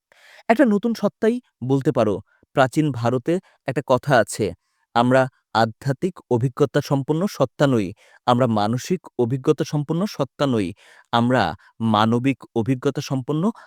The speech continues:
আধ্যাত্মিক সত্তা।" আমি এই ব্রহ্মাণ্ডে আমার ভূমিকা কী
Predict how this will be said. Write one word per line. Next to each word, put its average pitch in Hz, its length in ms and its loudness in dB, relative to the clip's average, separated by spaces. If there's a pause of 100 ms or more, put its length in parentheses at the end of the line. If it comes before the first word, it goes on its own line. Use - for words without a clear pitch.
(140)
আধ্যাত্মিক 117 680 -2
সত্তা।" 110 420 -4 (640)
আমি 214 360 4 (220)
এই 208 120 4
ব্রহ্মাণ্ডে 175 600 0
আমার 156 220 -2
ভূমিকা 143 420 -4
কী 196 240 -4